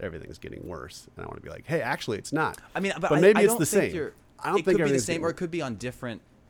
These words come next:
Speaker 1: Depends
Speaker 2: uh,
Speaker 1: on what you're talking about.
Speaker 2: could be different experiences feel better or worse.
Speaker 1: My brother and I have talked about this, that in a macro sense,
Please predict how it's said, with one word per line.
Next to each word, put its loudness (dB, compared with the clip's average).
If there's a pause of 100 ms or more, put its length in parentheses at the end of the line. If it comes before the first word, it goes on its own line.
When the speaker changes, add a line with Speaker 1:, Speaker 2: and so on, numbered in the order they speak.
(400)
Speaker 1:
Depends 2
Speaker 2:
uh, 4
Speaker 1:
on 4
what 2
you're 2
talking 0
about. -8 (200)
Speaker 2:
could -4
be -4
different -8
experiences -10
feel -8
better -10
or -12
worse. -12
Speaker 1:
My -4
brother 4
and 4
I 2
have 0
talked -4
about -2
this, -10
that -10
in -4
a -6 (420)
macro -2
sense, -12